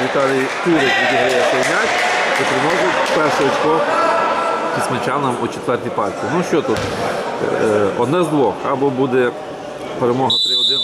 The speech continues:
кісманчан, або буде п'ята партія. Іван Нікорюк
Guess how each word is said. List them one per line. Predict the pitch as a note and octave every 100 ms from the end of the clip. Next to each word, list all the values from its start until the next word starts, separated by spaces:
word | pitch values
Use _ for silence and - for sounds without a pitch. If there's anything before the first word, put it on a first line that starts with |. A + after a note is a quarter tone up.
| - -
кісманчан, | - - E3 D#3
або | C3 A2+
буде | A#2 A#2 A#2 - - - -
п'ята | B2+ A#2 A#2+
партія. | A#2+ G2 - F#2+ F2+ - - - - - - - - - - - - - - - - - - G3 - B2+ A#2+
Іван | A#2 A#2+
Нікорюк | A#2 - C#3 B2